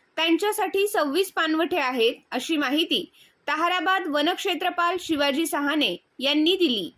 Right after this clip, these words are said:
तीव्र ऊन आणि अन्न पाण्या वाचून व्याकुळ झालेल्या लहान बछड्यांवर औषधोपचार करून त्यांना आदिवासात सोडले जाते, अशी माहिती वैद्यकीय अधिकारी चंदन प्रकाश रुद्रवंशी यांनी दिली.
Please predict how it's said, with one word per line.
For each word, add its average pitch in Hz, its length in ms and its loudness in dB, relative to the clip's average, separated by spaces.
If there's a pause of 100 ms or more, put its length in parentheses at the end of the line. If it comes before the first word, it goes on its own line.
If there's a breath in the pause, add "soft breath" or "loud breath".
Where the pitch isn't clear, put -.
(600 soft breath)
तीव्र 359 300 0
ऊन 233 260 0 (260 soft breath)
आणि 294 280 0
अन्न 311 260 2
पाण्या 370 320 0
वाचून 370 380 -2
व्याकुळ 320 440 0
झालेल्या 262 500 2
लहान 277 400 0
बछड्यांवर 285 640 0 (340 soft breath)
औषधोपचार 392 760 0
करून 262 360 -2 (300 soft breath)
त्यांना 349 240 0 (120)
आदिवासात 359 600 0
सोडले 294 380 0
जाते, 254 480 0
अशी 262 220 -4
माहिती 277 500 -2 (380 soft breath)
वैद्यकीय 359 540 2
अधिकारी 254 580 0 (360 soft breath)
चंदन 349 360 2
प्रकाश 381 460 -2
रुद्रवंशी 269 720 0 (340 soft breath)
यांनी 294 360 2
दिली. 262 380 0